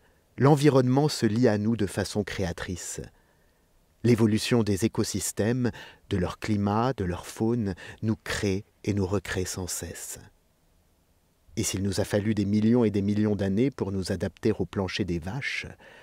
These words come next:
on s'étonne aujourd'hui de la rapidité avec laquelle certains humains se coulent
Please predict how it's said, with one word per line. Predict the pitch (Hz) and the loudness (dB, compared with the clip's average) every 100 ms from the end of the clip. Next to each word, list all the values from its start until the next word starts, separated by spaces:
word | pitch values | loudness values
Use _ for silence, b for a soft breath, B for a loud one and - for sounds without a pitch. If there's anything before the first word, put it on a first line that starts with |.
| B B B B _ | B B B B _
on | 117 | -2
s'étonne | 101 - 95 123 131 104 - | 0 -2 2 4 4 2 0
aujourd'hui | 113 98 104 95 104 139 | 0 2 0 0 -2 -2
de | 117 | 0
la | 98 87 | 0 0
rapidité | - 104 - 95 87 - 120 B B - | -2 -2 -2 -4 -4 2 2 B B -4
avec | 104 104 - | -2 -2 -2
laquelle | 95 - 101 | -2 0 0
certains | - 104 - 110 | 0 -4 -2 -2
humains | 98 92 98 110 | -2 -4 0 0
se | 101 - | -2 -6
coulent | 85 - 110 107 90 80 | -8 -4 0 2 2 -2